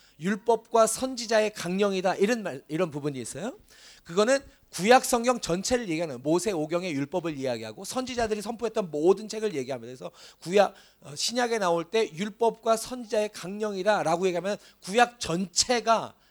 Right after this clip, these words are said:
이야기하는 것이다. 그래서 예수님이 말씀하신 거를 "율법과 선지자의 강령이라 어느 누구도 막을 수 없다"라고 얘기하는 것은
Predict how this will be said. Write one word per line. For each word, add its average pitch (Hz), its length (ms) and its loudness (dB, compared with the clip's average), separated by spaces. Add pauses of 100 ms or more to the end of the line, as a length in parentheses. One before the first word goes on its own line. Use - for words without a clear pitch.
이야기하는 196 600 2
것이다. 143 360 -8
그래서 185 200 -10
예수님이 202 380 -4
말씀하신 185 560 -6
거를 185 280 0 (300)
"율법과 226 480 2
선지자의 226 640 -2
강령이라 185 920 -2
어느 180 160 0
누구도 208 320 -4
막을 143 220 -6
수 180 100 -10
없다"라고 180 480 2
얘기하는 170 380 -2
것은 180 220 -6